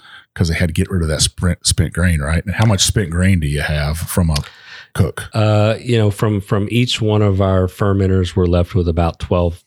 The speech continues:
Speaker 2: about twelve thousand gallons or two semi loads of stillage. We move out, we need to move out about a hundred ten thousand gallons in twenty-four hours,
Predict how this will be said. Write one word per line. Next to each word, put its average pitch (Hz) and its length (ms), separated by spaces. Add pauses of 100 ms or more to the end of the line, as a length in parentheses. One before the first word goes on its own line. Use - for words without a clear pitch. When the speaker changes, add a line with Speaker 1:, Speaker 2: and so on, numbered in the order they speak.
Speaker 2:
about 104 300
twelve 95 260
thousand 85 320
gallons 85 320
or 78 60
two 92 220
semi 87 380
loads 82 580
of 85 160
stillage. 85 520
We 92 80
move 90 240
out, 90 240
we 110 80
need 120 120
to 98 60
move 95 200
out 90 120
about 85 180
a 82 60
hundred 87 300
ten 87 220
thousand 90 420
gallons 87 540 (460)
in 90 120
twenty-four 95 480
hours, 90 500